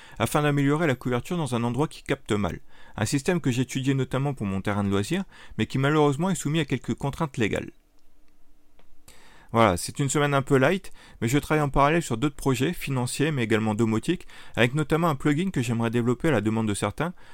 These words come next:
pour récupérer les infos d'A C huit dans J dom, ce qui ferait d'ailleurs un beau trait d'union entre ces deux mondes. D'ailleurs, si vous y connaissez en développement de plugin J dom, toute aide est la bienvenue.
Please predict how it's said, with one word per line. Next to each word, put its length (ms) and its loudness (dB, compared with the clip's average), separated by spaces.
pour 140 4
récupérer 420 4
les 140 2
infos 260 0
d'A 120 2
C 160 -2
huit 220 0
dans 120 0
J 160 -4
dom, 200 -4
ce 140 -8
qui 160 -4
ferait 240 2
d'ailleurs 280 2
un 140 0
beau 180 -2
trait 200 -2
d'union 260 0
entre 160 -2
ces 160 -2
deux 100 2
mondes. 220 -2
D'ailleurs, 320 6
si 100 0
vous 220 2
y 80 4
connaissez 340 0
en 80 2
développement 400 0
de 60 -2
plugin 280 0
J 160 0
dom, 260 0
toute 180 2
aide 140 4
est 40 4
la 120 4
bienvenue. 400 -2